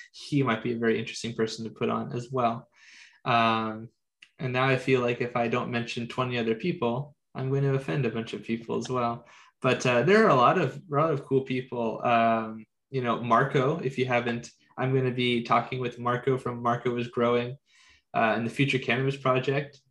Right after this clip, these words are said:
tomorrow, actually. Um, so,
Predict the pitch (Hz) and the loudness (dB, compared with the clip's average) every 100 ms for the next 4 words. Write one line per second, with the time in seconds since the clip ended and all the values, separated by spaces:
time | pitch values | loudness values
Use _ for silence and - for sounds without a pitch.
0 | _ - 127 143 180 120 113 110 117 - | _ -6 0 2 2 2 0 -4 -8 -6
1 | 113 113 117 - - - - - _ - | -4 -2 -2 -6 -12 -20 -20 -20 _ 0
2 | 110 110 110 110 - - - - - - | 2 2 0 -6 -10 -14 -20 -20 -20 -20
3 | _ _ _ - - - 127 120 117 117 | _ _ _ -16 -10 -2 2 4 2 0
4 | 117 | -2